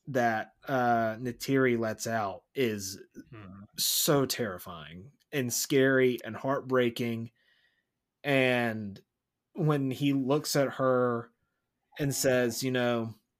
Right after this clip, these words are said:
Speaker 1: "Hey, I need you with me. I need you to be strong, strong heart, strong heart." And she just dries her tears and she picks up the bow. I, chills, chills.
Speaker 2: Yep.
Speaker 1: And also kinda scared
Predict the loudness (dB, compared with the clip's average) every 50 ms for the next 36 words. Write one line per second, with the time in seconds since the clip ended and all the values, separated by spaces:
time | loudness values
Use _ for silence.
0 | _ _ _ _ _ _ _ _ _ _ _ _ 0 6 6 8 8 8 6 4
1 | 2 2 4 4 4 4 4 2 2 2 4 2 2 0 -2 -2 2 2 2 2
2 | 2 -2 -2 -2 0 -2 -2 -2 -2 -2 -2 -2 -4 -2 -2 -2 -2 -2 -2 -2
3 | -2 -2 0 0 2 2 4 4 2 2 0 -2 -4 -6 -6 -4 -2 0 0 0
4 | 0 -2 -2 -2 0 2 2 2 0 -4 -8 -6 -6 -4 -4 -6 -8 -2 2 4
5 | 4 4 4 0 -2 -6 -4 -2 -2 -2 0 0 0 0 0 -2 -6 -10 -18 -20
6 | -20 -20 _ _ 8 10 12 12 12 10 8 4 0 0 0 2 2 4 4 4
7 | 4 4 2 0 -2 -6 -10 -8 -6 -4 -4 -4 -4 -4 -8 -4 -2 -2 -2 0
8 | 0 0 0 -2 -2 -4 -8 -8 -8 -6 -6 -4 -2 0 2 2 2 2 2 -2
9 | _ _ _ _ _ _ _ _ _ _ _ _ 4 6 8 8 6 4 -6 -20
10 | _ _ _ -20 _ _ _ _ _ -2 0 2 2 0 0 -4 -8 -8 -8 -10
11 | _ _ _ _ _ _ _ _ _ _ -2 0 0 0 0 -4 -6 -8 -8 -8
12 | -8 -8 -12 -18 _ _ -20 -18 -4 2 6 8 10 10 10 10 8 6 6 6
13 | 6 6 4 2 -2 -8 -20 -20 -20 -20 -14 -2 2 4 4 4 4 2 2 2
14 | 2 2 2 2 0 -6